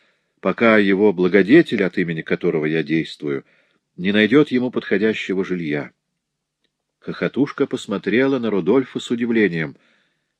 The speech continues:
"Как, вы настолько великодушны?" "Да, но при одном условии". "Тут всё зависит от вас,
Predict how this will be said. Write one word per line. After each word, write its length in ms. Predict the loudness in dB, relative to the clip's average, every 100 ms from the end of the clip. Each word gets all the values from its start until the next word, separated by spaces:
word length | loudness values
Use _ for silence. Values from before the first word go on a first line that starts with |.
| -10
"Как, 420 | -4 -4 -4 -8
вы 280 | 0 2 2
настолько 840 | -2 -6 -12 -4 2 2 0 -4
великодушны?" 960 | -2 -4 -4 -6 -2 -4 -4 -6 -10 -10 _ _ _ _ _
"Да, 360 | -2 2 4 4
но 180 | 2 2
при 180 | 2
одном 380 | 2 2 -4 -4
условии". 540 | -8 -4 -2 -2 -4 -6 _ _ _ _ _ _ _ _ _ _ _ _ _
"Тут 200 | 4 4
всё 360 | 2 4 6 6
зависит 500 | 6 6 4 2 -4
от 160 | -6 -2
вас, 540 | 0 0 -2 -14